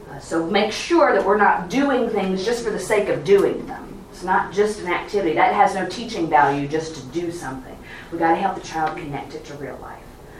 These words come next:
Uh, I can remember a, a time when, uh, teaching two-year-olds, and Laura was the little girl's name, and Laura, um, had been, uh, she was a regular, she was always there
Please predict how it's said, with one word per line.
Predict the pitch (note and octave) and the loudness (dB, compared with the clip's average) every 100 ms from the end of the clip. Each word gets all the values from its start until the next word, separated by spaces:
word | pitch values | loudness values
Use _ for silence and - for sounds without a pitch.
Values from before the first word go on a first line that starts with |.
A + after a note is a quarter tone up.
| - - - | -16 -16 -8
Uh, | - - | -4 -2
I | - - | 0 -2
can | F3+ | -2
remember | F3 F3 E3+ F#3 G3+ | 0 4 4 4 6
a, | G3 F3+ - | 6 6 4
a | - | 0
time | - F#3 E3+ E3 D#3+ - - - - | -6 0 2 2 0 -6 -14 -16 -4
when, | E3+ E3 D#3+ | 2 2 2
uh, | C#3 C3 - | -2 -4 -8
teaching | - A#3 F3 E3+ | -10 -4 -2 -2
two-year-olds, | - C#4 G#3+ D3 - - - - - - - - - - - | 0 0 0 0 -2 -4 -10 -16 -18 -18 -18 -18 -18 -16 -10
and | E3 E3 | -2 0
Laura | E3+ F#3 F#3 F#3+ | 6 6 8 6
was | F3 D3+ | 6 0
the | E3 | -2
little | D#3 D3 | -2 -2
girl's | C#3 C#3 C#3 | 0 -2 -2
name, | C#3+ B2 C3 C3 | -6 -8 -6 -4
and | C#3 C3+ | -4 -2
Laura, | D3 D#3 C#3+ - - - | 4 6 8 6 6 0
um, | C3 B2+ - - - - - - | -6 -8 -12 -16 -18 -20 -20 -14
had | - D#3 D3 C#3+ | -2 0 0 2
been, | E3+ D#3 D3 C3+ | 2 2 0 -6
uh, | C#3 - | -8 -8
she | C#3 | -4
was | D3 F3 | -2 0
a | |
regular, | D#3 C#3+ C#3+ C#3+ | 0 0 0 -2
she | C#3+ C3+ | -4 -6
was | C3+ | -4
always | A#2+ A#2+ | -4 -4
there | - | -8